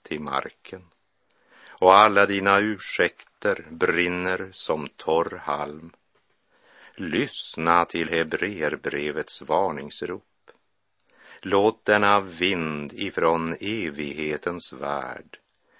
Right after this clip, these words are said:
vidröra ditt hjärta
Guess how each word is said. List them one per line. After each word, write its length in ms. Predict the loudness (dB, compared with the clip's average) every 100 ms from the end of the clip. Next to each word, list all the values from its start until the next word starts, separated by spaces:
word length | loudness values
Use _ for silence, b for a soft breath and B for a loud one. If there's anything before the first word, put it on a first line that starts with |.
| _
vidröra 1120 | -6 -4 -2 -4 -2 0 4 4 4 2 0
ditt 260 | -2 -8
hjärta 720 | -6 -6 -8 _ -6 -6 -6